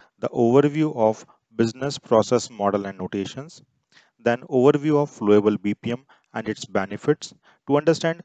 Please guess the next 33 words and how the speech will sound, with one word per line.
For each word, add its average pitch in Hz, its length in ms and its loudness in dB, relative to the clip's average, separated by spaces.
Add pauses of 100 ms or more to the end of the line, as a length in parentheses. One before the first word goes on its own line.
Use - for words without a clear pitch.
why 156 340 6
we 165 140 2
should 147 220 -6
use 135 320 -4
Flowable 135 440 2
as 123 140 -6
a 135 60 -2
first 147 420 4
choice 127 320 4
to 120 120 -2
use 104 220 0
as 95 140 -2
a 147 60 0
B 175 180 -6
P - 140 -12
M 104 180 -10
tool. 87 140 -12 (760)
After 131 280 2
that, 156 260 0
we 127 140 0
will 131 80 2
be 135 160 0
having 127 320 -4
a 135 80 -4
quick - 260 -2
comparison 147 680 0 (380)
of 117 300 0 (420)
Flowable 135 520 6
open 123 320 -2
source 151 360 0 (200)
and 156 240 -10 (160)
enterprise 101 500 -2
version. 92 400 -8